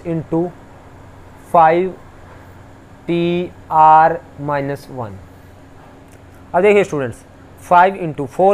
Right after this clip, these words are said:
P R means four का factorial upon four minus R का factorial और six as it is, five P R minus one means फ़ाइव का factorial upon फ़ाइव माइनस ये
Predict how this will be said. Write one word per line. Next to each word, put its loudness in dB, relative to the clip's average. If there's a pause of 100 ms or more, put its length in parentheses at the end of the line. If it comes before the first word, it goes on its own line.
(120)
P 0
R 4
means -8 (420)
four -2
का 2
factorial -4
upon -2 (800)
four 2
minus -2
R 4
का 2
factorial -4 (1600)
और 0
six -8
as 4
it -6
is, -4 (440)
five 2
P 0
R 6
minus -6
one -6 (120)
means -8 (440)
फ़ाइव 0
का 2
factorial -2
upon 0 (640)
फ़ाइव 2
माइनस -4 (200)
ये -4